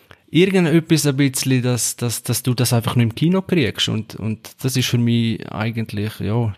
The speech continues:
selber die Schuld ist völlig übertrieben. Aber, ja, wenn man sich einfach darauf ausgeruht hat, hey, wir zeigen den neuesten Film und dann kommen die Leute,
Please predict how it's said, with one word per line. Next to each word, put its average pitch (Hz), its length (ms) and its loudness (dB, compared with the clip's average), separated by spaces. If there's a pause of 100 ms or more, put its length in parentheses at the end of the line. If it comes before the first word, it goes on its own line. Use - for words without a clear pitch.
(100)
selber 131 340 2
die - 80 -12
Schuld 117 240 2
ist - 80 -2
völlig 139 320 2
übertrieben. 131 580 0 (560)
Aber, 107 640 2 (260)
ja, 113 160 -4
wenn 113 120 0
man - 20 -2
sich 107 180 -2
einfach 113 220 0
darauf 113 180 0
ausgeruht 117 560 0
hat, 107 280 0
hey, 110 180 2
wir 110 120 0
zeigen 107 260 0
den 107 100 2
neuesten 107 320 0
Film 117 320 2
und 110 140 -2
dann 104 80 -2
kommen 117 360 2
die 110 80 -2
Leute, 110 320 -2